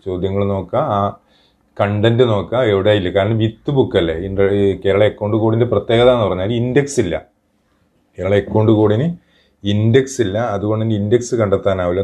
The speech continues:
നിങ്ങൾ, ഏഹ്, കണ്ടന്റ് പേജ് ഉണ്ട്, കണ്ടന്റ് പേജ്, ഏഹ്, ആറ് പേജ് കണ്ടന്റ് ഉണ്ട്. അത് ഒരു രണ്ട്, മൂന്നോ നാലോ പ്രാവശ്യം വായിച്ചാൽ തന്നെ ഒരു ചോദ്യം കിട്ടിക്കഴിഞ്ഞാൽ നമ്മൾ ഏത് അക്കൗണ്ട് കോഡിൽ നിന്നാണോ ഇൻട്രൊഡക്ഷനിലാണെന്നോ നമുക്ക് മനസ്സിലാവും.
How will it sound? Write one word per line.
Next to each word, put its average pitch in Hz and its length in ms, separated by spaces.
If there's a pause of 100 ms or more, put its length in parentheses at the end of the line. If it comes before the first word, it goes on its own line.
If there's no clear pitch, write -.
നിങ്ങൾ, 92 180 (1120)
ഏഹ്, 101 200 (140)
കണ്ടന്റ് 110 500
പേജ് 95 220
ഉണ്ട്, 90 100 (100)
കണ്ടന്റ് 95 380
പേജ്, 98 280 (720)
ഏഹ്, 92 260 (1400)
ആറ് 107 400
പേജ് 107 320
കണ്ടന്റ് 98 340
ഉണ്ട്. 90 140
അത് 101 160
ഒരു 127 180
രണ്ട്, 101 220
മൂന്നോ 110 260
നാലോ 113 260
പ്രാവശ്യം 110 340
വായിച്ചാൽ 95 320
തന്നെ 98 160
ഒരു 107 60 (100)
ചോദ്യം 98 320
കിട്ടിക്കഴിഞ്ഞാൽ 101 520
നമ്മൾ 98 180 (640)
ഏത് 104 320 (1200)
അക്കൗണ്ട് 123 360
കോഡിൽ 110 160
നിന്നാണോ 101 340
ഇൻട്രൊഡക്ഷനിലാണെന്നോ 107 840
നമുക്ക് 143 240
മനസ്സിലാവും. 82 380